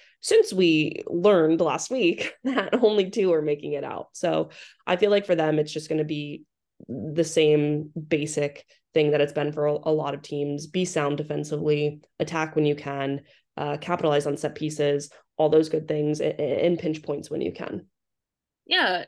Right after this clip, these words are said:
Speaker 2: and this isn't a bad group to be in if you're an underdog. We do have Sweden who kinda sticks above the rest, but I think there's a lot of points up for grabs in this group.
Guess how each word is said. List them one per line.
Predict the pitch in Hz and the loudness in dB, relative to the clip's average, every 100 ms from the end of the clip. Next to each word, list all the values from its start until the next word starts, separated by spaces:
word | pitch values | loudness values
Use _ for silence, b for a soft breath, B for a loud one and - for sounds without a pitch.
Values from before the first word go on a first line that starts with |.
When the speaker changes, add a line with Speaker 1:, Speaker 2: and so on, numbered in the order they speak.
| - | -4
Speaker 2:
and | 202 220 208 170 175 | -2 -2 -2 -4 -2
this | 254 | -2
isn't | 392 403 403 | 0 -2 0
a | 214 | 2
bad | 180 190 165 | 0 0 -4
group | 165 165 170 - | -6 -4 -6 -8
to | 170 | -8
be | 156 160 160 | -4 -2 -2
in | 147 | -4
if | 156 165 | -6 -4
you're | 160 | -4
an | 143 | -4
underdog. | 156 165 175 180 190 190 b b | -4 -2 2 2 0 -2 b b
We | 214 208 | -6 0
do | 226 240 | 0 2
have | 226 190 | 0 -2
Sweden | - 165 165 | -4 -6 -6
who | 160 165 | -10 -6
kinda | 170 156 | -4 -4
sticks | 151 160 - | -6 -8 -8
above | - 160 | -4 -4
the | 156 | -2
rest, | 147 147 - | -2 -4 -4
but | - | -2
I | 233 | -2
think | 254 294 285 - b b b | -2 -2 -2 -6 b b b
there's | 254 269 | -6 -2
a | |
lot | 262 247 | -2 -2
of | 254 | -4
points | 247 233 - - 214 | -6 -6 -6 -8 -8
up | 214 | -6
for | 196 | -2
grabs | 185 214 196 | 0 -2 -2
in | 151 | -6
this | 147 | -8
group. | - 139 - | -8 -8 -10